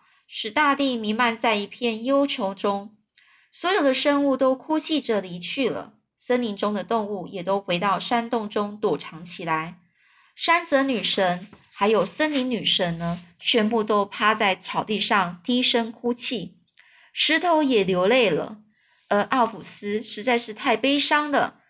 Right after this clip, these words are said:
他想到阴间把尤利提斯带回来，于是他就唱着：“我要以我的歌声讨好死亡之主，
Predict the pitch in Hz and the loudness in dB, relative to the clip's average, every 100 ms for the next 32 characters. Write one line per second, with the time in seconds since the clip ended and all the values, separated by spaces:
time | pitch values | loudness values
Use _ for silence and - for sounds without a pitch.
0 | _ - 415 311 254 285 285 294 285 302 | _ -2 2 4 4 4 2 0 -2 0
1 | 302 302 226 180 190 208 254 - 190 190 | 0 0 0 2 2 2 0 -2 -8 -8
2 | 220 214 302 240 196 190 180 175 - _ | -6 0 2 2 0 2 2 0 -4 _
3 | _ - 202 - 233 214 220 220 208 - | _ -4 -2 2 0 -2 -2 -2 0 0
4 | 277 180 117 - _ _ _ _ - 220 | 0 0 -4 -4 _ _ _ _ 0 2
5 | 262 311 269 262 262 196 185 254 262 262 | 4 4 4 2 2 2 2 2 2 2
6 | 269 269 277 - 190 233 214 226 - 190 | 2 2 -2 -2 0 2 2 0 -2 -4
7 | 170 165 170 262 277 - 175 - | -2 -4 -4 -2 -2 0 -2 -4